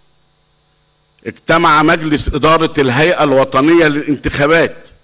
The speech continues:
ظهر اليوم، وأصدر القرار رقم تسعة وتلاتين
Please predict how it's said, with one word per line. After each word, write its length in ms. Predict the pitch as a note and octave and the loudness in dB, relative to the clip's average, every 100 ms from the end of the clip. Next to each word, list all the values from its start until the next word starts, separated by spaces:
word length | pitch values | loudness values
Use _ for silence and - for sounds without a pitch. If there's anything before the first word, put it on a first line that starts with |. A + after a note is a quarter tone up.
| _ _ _ _ _ _ _ _ - | _ _ _ _ _ _ _ _ -8
ظهر 280 | A2+ E3 D#3+ | 0 2 2
اليوم، 560 | D3+ D#3+ E3+ A#2 E2+ E2 _ _ _ _ _ _ _ _ _ | 0 2 2 0 -6 -16 _ _ _ _ _ _ _ _ _
وأصدر 680 | G#2+ B2+ C#3+ E3 A#2+ D3+ D3 | -6 -2 0 -2 0 0 2
القرار 540 | C3+ - - C#3 D#3+ E3 | 0 -4 -2 2 2 2
رقم 460 | D#3 - D#3+ D3+ | 2 2 2 0
تسعة 400 | - D#3+ - C#3 | -2 -2 0 0
وتلاتين 720 | C#3 - C#3 C3+ D#3 E3 E3+ | 2 2 0 0 -2 -2 -2